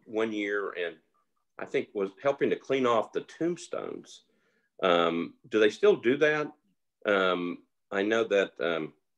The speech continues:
there's a lot, and a lot of that stuff is, I mean, you're, you're touching history, so you wanna be obviously very careful.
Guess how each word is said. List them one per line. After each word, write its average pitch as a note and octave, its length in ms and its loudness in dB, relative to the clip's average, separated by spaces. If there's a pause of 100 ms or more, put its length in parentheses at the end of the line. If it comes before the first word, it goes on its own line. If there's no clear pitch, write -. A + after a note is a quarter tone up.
(240)
there's G2 160 -2
a A2+ 60 0
lot, A#2 420 0
and A2 100 2
a G#2+ 40 4
lot C3 200 4
of A3 80 -4
that C3+ 160 4
stuff A#2+ 300 0
is, G2+ 240 0
I G2+ 40 -8
mean, G#2 200 0
you're, F#2+ 180 -2 (480)
you're F2+ 100 -6
touching D#3+ 380 -2
history, - 460 0
so - 120 -6
you E2+ 120 2
wanna F#2+ 120 2
be F2 140 2
obviously F#2 380 0
very E2 280 2
careful. - 600 -4